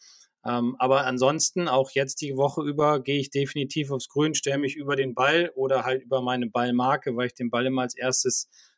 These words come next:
markiere und dann, ja, verwende ich halt die Aimpoint-Methode.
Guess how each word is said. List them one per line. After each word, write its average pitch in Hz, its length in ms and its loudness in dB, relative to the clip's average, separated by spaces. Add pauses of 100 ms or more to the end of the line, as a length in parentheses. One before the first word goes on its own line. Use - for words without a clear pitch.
(360)
markiere 135 600 2
und 131 240 -4
dann, 139 460 2
ja, 131 160 2
verwende 127 460 -2
ich - 120 -4
halt 135 180 0
die 143 100 -6
Aimpoint-Methode. 113 800 -8